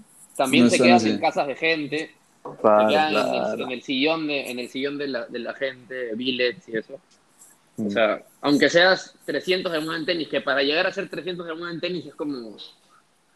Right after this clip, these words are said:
Speaker 1: es,
Speaker 3: Claro,
Speaker 1: o sea,
Speaker 3: marica.
Speaker 1: es un ranking muy bueno, igual la pasas, no la pasas tan bien, o sea.
Speaker 3: Mm.
Speaker 1: Obviamente que como, como cualquiera que, que hace,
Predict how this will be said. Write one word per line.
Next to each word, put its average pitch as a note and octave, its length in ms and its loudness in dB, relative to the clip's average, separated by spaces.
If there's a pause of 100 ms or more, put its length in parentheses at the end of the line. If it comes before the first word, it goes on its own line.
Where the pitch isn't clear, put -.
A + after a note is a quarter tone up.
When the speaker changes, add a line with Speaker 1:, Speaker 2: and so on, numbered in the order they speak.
(280)
Speaker 1:
es, C3+ 240 -2
Speaker 3:
Claro, A2+ 400 6
Speaker 1:
o A#2 40 4
sea, A#2 300 0
Speaker 3:
marica. - 320 -18 (140)
Speaker 1:
es C#3 200 -2
un D3 120 0
ranking D3 420 0
muy D3+ 120 2
bueno, D#3 440 2 (540)
igual D3 500 4
la B2+ 160 0
pasas, C#3+ 420 -2
no D#3+ 120 -10
la E3+ 140 0
pasas D#3+ 280 -6
tan C#3+ 180 -10
bien, C3 260 -12 (200)
o A2 100 -20
sea. G#2+ 220 -14 (760)
Speaker 3:
Mm. G#2 200 -6 (240)
Speaker 1:
Obviamente A#3 400 -2
que D#3 280 -4
como, D#3 240 -8
como D#3+ 420 -4
cualquiera E3+ 440 0
que, C#3 420 -6 (1200)
que C#3 120 -6
hace, C#3 800 -6